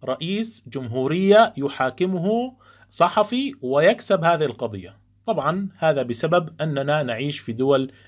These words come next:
إجرامية للأسف الشديد، وهذه القيم الغربية تطبق فقط بينهم، يعني بين المواطنين والمواطنين، لكن أنتم تعلمون ماذا يفعل الغرب في بلاد المسلمين،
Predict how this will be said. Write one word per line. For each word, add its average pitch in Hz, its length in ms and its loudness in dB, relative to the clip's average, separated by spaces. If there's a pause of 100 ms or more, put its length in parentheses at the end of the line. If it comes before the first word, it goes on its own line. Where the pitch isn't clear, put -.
(120)
إجرامية 113 680 -2 (220)
للأسف 127 400 -6
الشديد، 101 420 -8 (420)
وهذه 233 300 2
القيم 202 400 0
الغربية 139 680 -4 (340)
تطبق 196 480 2
فقط 226 300 0
بينهم، 214 800 0
يعني 123 240 -8
بين 180 240 -2
المواطنين 170 680 0
والمواطنين، 202 800 4 (260)
لكن 196 280 0
أنتم 226 280 -2
تعلمون 196 400 4
ماذا 185 320 2
يفعل 180 240 0
الغرب 160 360 -4
في 170 160 -6
بلاد 165 240 -2
المسلمين، 160 680 -2